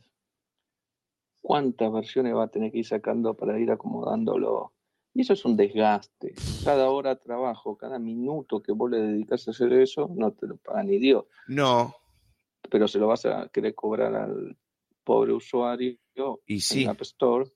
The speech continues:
Speaker 1: con los precios, porque le tenés que descontar lo de Apple, más las horas que te costó reformar el, el, ¿entendés?
Speaker 2: Sí,
Speaker 1: Por más
Speaker 2: totalmente,
Speaker 1: que
Speaker 2: ¿cómo te
Speaker 1: te
Speaker 2: entendés?
Speaker 1: diga Apple que no, pero tenemos el, el, el emulador, ¿viste? Claro, el, otra,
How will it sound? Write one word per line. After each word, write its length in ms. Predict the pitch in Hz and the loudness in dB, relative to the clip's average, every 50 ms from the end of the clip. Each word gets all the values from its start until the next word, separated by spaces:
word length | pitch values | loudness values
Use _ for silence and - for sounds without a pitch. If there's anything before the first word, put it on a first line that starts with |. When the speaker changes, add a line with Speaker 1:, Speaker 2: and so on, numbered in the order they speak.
| _ | _
Speaker 1:
con 160 | _ - 110 104 | _ -2 0 0
los 120 | 104 - | 0 -2
precios, 380 | _ - 123 123 - - 104 101 | _ 0 0 0 0 -4 -4 -4
porque 180 | - 98 - 101 | -4 -6 -4 -4
le 80 | 98 | -4
tenés 180 | - 107 113 - | -4 -4 -4 -2
que 80 | - | -2
descontar 320 | 110 107 - 110 110 - 113 | -4 -2 -4 -6 -4 -4 -2
lo 100 | 117 117 | -2 -2
de 100 | 120 123 | -2 -4
Apple, 380 | 120 - _ 135 135 131 131 - _ _ _ _ _ | -6 -6 _ -2 -2 -2 -2 -4 _ _ _ _ _
más 440 | - 110 110 107 107 104 98 - - | 0 2 4 4 4 2 0 -2 -8
las 400 | - - 101 104 101 104 - - | -12 -8 -4 -4 -4 -4 -4 -6
horas 240 | 123 123 127 120 110 | -4 -4 -2 -4 -4
que 120 | - 113 104 | -6 -8 -10
te 140 | - - - | -10 -14 -8
costó 520 | - 110 - - _ - 117 107 92 - _ _ _ _ _ _ _ _ _ _ _ _ _ _ _ _ _ _ _ | -8 -8 -8 -8 _ -2 -2 -2 -2 -6 _ _ _ _ _ _ _ _ _ _ _ _ _ _ _ _ _ _ _
reformar 720 | - 107 107 104 - 117 110 107 110 110 117 123 123 120 | -2 0 0 0 0 -2 -2 0 0 0 0 0 0 0
el, 100 | 120 117 | -2 -4
el, 760 | 120 117 117 - - - - - - - - - - - - - - - - - - - - - | -4 -4 -4 -6 -8 -10 -12 -14 -14 -14 -12 -10 -10 -10 -10 -12 -14 -14 -14 -14 -16 -16 -10 -4
¿entendés? 480 | 120 117 - 104 107 117 147 175 190 170 _ _ _ | -2 2 2 2 4 4 4 4 2 -2 _ _ _
Speaker 2:
Sí, 320 | - - 160 208 262 190 | -6 -4 -2 -2 -2 -2
Speaker 1:
Por 340 | 127 - 135 127 131 - - | -2 -2 -2 2 2 2 4
más 120 | - - 240 | 4 2 2
Speaker 2:
totalmente, 120 | 185 165 | 2 2
Speaker 1:
que 60 | 131 | 2
Speaker 2:
¿cómo 140 | 113 110 107 | 2 2 2
te 60 | 107 | 2
Speaker 1:
te 100 | 104 160 | 0 0
Speaker 2:
entendés? 320 | 151 127 113 110 110 117 131 | 0 0 0 0 2 2 2
Speaker 1:
diga 140 | 135 127 | 2 2
Apple 240 | 127 - - 123 110 | 0 -2 -4 -6 -6
que 120 | - 113 113 | -6 -6 -6
no, 320 | 127 139 139 139 131 113 - | -4 -4 -4 -4 -6 -6 -4
pero 160 | 110 107 104 | -6 -6 -6
tenemos 440 | - 123 120 127 131 123 117 110 104 | -6 -8 -8 -6 -4 -4 -4 -2 -2
el, 220 | 104 - - - _ _ _ _ _ _ _ _ _ _ _ | -4 -4 -6 -12 _ _ _ _ _ _ _ _ _ _ _
el, 280 | 120 113 110 104 101 - | -10 -8 -6 -6 -6 -4
el 180 | - 107 110 107 | -4 -2 0 2
emulador, 560 | 110 110 107 107 - 117 127 131 120 107 101 | 2 2 0 0 2 2 4 4 4 4 2
¿viste? 260 | 104 107 - - - | 0 0 -2 -6 -4
Claro, 440 | - - 117 101 98 101 101 101 101 | 0 2 2 2 2 0 -2 -2 -4
el, 120 | 101 - - - - - - - - - _ _ _ _ _ | -4 -6 -12 -14 -14 -14 -18 -18 -18 -20 _ _ _ _ _
otra, 480 | 127 113 110 110 - - - - - | 2 2 2 2 0 -2 -10 -10 -12